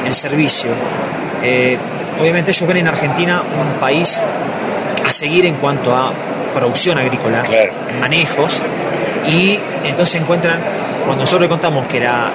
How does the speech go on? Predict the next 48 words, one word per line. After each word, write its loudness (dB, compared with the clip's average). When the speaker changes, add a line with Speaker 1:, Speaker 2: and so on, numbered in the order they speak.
Speaker 1:
el -4
fenómeno 2
argentino 0
tiene 2
mucho 4
que 4
ver 6
con -2
producción 2
local, 4
con -2
máquinas 0
agrícolas 2
local, 2
no 2
hay 2
multinacionales 0
fuertes, 4
entonces 0
dicen, 2
"Che, 0
bueno, 4
creo 4
que 4
hay 4
un, 4
un 2
socio 2
estratégico 0
interesante". 0
Y 2
ahí 6
es 4
que 0
se 0
acercan 2
a 0
preguntar, 2
a -2
charlar 0
con 0
las 0
empresas. 2
Ahora 4
nos 4
queda 4
mucho 2
trabajo. 4